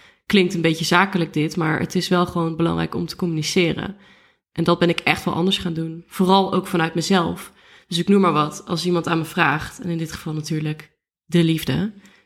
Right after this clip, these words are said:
"Is er iets?" Ik zeg nooit meer, "Nee hoor, laat maar. Nee hoor, er is niks." Om dan vervolgens zoiets te hebben van, "Oh ja, dan moet hij maar even aftasten of er iets is." Nee, zeggen wat er is.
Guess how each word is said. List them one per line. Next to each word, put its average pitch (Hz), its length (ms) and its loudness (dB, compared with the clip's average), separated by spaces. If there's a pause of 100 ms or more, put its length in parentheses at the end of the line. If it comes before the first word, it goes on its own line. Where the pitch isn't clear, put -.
(120)
"Is 220 260 4
er 185 100 2
iets?" - 580 -4
Ik 247 160 2
zeg 202 180 2
nooit 254 240 6
meer, 208 380 2
"Nee 214 240 2
hoor, 214 240 2 (120)
laat 190 260 2
maar. 160 400 -4 (280)
Nee 202 260 4
hoor, 190 160 0
er 220 120 0
is 220 220 0
niks." 160 440 -2 (380)
Om 196 160 4
dan 185 140 4
vervolgens 196 400 2
zoiets 190 220 2
te 190 80 2
hebben 175 200 0
van, 180 180 -4
"Oh 196 120 4
ja, 175 120 0
dan 180 100 0
moet 190 160 2
hij 185 160 2
maar 196 120 4
even 185 240 0
aftasten 190 520 -4
of - 140 -8
er 180 80 0
iets 185 140 0
is." 202 300 2
Nee, 190 520 2
zeggen 147 380 0
wat 196 180 0
er 254 60 0
is. 220 400 0